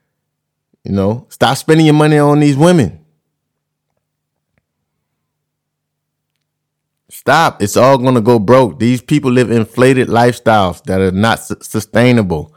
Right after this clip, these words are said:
And what you see is they're sixty years old still trying to do concerts, not 'cause they want to, but because they have to. If they want to, it's all good. They still love it. But most of them have to do it because they don't got no bread. These people are dying and they can't pay for funerals.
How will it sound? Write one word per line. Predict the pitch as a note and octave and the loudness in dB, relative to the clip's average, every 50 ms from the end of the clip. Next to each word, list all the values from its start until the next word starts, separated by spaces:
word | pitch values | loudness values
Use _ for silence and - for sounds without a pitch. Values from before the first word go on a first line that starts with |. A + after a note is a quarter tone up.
| _ _ _ _ _ _ _ | _ _ _ _ _ _ _
And | E2 F2 | -8 -4
what | G#2 A2+ A2+ - | -4 -4 -4 -2
you | C#3 C3+ | -4 -4
see | C3+ - C#3+ C#3+ C3 | -2 0 0 2 2
is | A2+ A2 G2 | 2 0 0
they're | G2 A2 A2 G#2 | 0 0 0 0
sixty | - - - C#3 A#2+ - - B2+ B2+ | -2 -2 -4 -4 -4 -4 -6 -4 -2
years | B2+ B2 A#2 A#2 A2 | 0 0 0 0 0
old | B2 A#2+ A2+ G2+ - | 0 0 0 0 -2
still | - - B2+ B2 A#2 | -2 0 2 2 2
trying | G#2+ - B2 A2 G#2+ G#2 | 0 0 -2 0 0 -2
to | G2 | -2
do | F#2 A2 G#2 | -2 -4 -4
concerts, | - - B2+ A#2+ A#2+ A2 - G2+ F2+ F2 E2+ | -4 -4 -2 -2 -2 -2 -4 -6 -8 -8 -6
not | G#2+ A2+ A#2 G#2+ - | -4 -4 -4 -4 -4
'cause | - A#2+ G#2 G2 | -4 -4 -4 -2
they | G#2 G2 | -4 -2
want | G2 A#2+ C#3+ - - - | 0 0 -2 -2 -4 -6
to, | - G#2+ | -8 -4
but | G2+ G#2 - - | -4 -4 -4 -4
because | G2+ G2+ - - G2+ F#2+ | -8 -8 -4 -4 -4 -4
they | D#2+ E2+ F2 F2 | -4 -6 -8 -8
have | - - C3 C3 B2 A2 - | -6 -2 0 0 0 -2 -6
to. | - - - F2 _ _ _ _ _ _ _ _ _ _ _ _ _ _ _ _ _ _ | -16 -18 -18 -20 _ _ _ _ _ _ _ _ _ _ _ _ _ _ _ _ _ _
If | - F2+ F2 | -12 -6 -4
they | A#2 A#2 | -2 0
want | A#2+ C3+ D#3 E3+ E3 - | 0 2 0 0 0 0
to, | - C#3+ C#3+ - - | -2 -2 -2 -2 -6
it's | - - - | -4 -2 0
all | F3 D#3 D3+ | 0 0 0
good. | D3 C#3+ G3+ F3 D#3 A#2 | 0 0 0 0 0 0
They | C3+ D3 | 0 -2
still | D3+ D3+ - D#3+ D3+ | -2 -2 0 2 2
love | C#3 C3+ D3+ E3+ D#3+ A#2+ | 4 4 2 2 2 -2
it. | F2+ - - | -6 -6 -6
But | - F#2+ F2+ - _ _ | -6 -6 -6 -8 _ _
most | G2+ A#2 C3+ D3+ D3 - | -2 0 0 0 -2 -2
of | C#3 | -2
them | C#3 C#3 C3+ B2+ | -2 -2 -2 -2
have | A2+ A2+ A2+ A#2+ A#2+ | -4 -2 -2 -2 -2
to | - A#2 | -4 -6
do | G#2+ G#2 B2 C#3+ D3+ | -4 0 0 2 2
it | C#3 A#2 - | 2 0 -2
because | G#2+ G#2 - - G#2+ G2+ | -6 -8 -4 -4 -4 -4
they | F#2 A#2+ | -2 -2
don't | A2 A2 G#2+ | -2 -2 0
got | G#2+ A2 G#2 F#2 | 0 -2 -2 -2
no | G2 G2+ G2+ G2+ | -2 -4 -4 -4
bread. | F2+ E2+ F2 G2 G#2+ A#2+ B2+ B2+ A#2+ G2+ E2 - _ _ _ _ _ _ _ _ | -6 -6 -4 0 2 2 4 2 2 0 -4 -8 _ _ _ _ _ _ _ _
These | _ G2 G2+ | _ -12 -6
people | - C#3 C3+ C3+ B2 A2+ | -2 -2 0 2 2 0
are | G#2+ | 0
dying | G#2 F#2+ B2 B2 C3 C3 B2 A#2+ | 0 0 0 0 2 0 0 0
and | A2 G#2 | 0 0
they | G#2 | -2
can't | G2+ - - C3 A#2+ A2 _ | -4 -4 -2 -2 -2 -2 _
pay | - B2+ | -2 -2
for | A#2 - G2+ | -2 -2 -8
funerals. | - - - C3+ C#3+ C#3 B2+ G#2+ F2+ - - - _ | -8 -4 -2 0 0 2 0 0 -2 -4 -10 -20 _